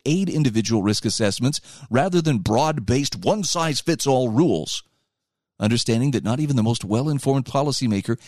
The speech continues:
has all the answers. And a more humble approach to the post-pandemic world would be patiently seeking to learn from last year rather than rushing to use the crisis as justification for unrelated permanent policy changes.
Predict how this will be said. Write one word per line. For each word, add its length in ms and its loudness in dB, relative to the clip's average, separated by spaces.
has 300 -2
all 120 0
the 180 -4
answers. 520 -4
And 100 -4
a 20 0
more 160 2
humble 320 0
approach 480 -2
to 100 -6
the 100 -4
post-pandemic 760 -2
world 300 0
would 120 -4
be 160 -4
patiently 480 -4
seeking 420 -2
to 120 -2
learn 460 0
from 180 -2
last 380 -2
year 260 -2
rather 280 -2
than 180 -2
rushing 320 0
to 100 -2
use 300 -2
the 80 -2
crisis 480 -2
as 160 0
justification 800 -4
for 240 -2
unrelated 640 0
permanent 520 -2
policy 440 -2
changes. 580 0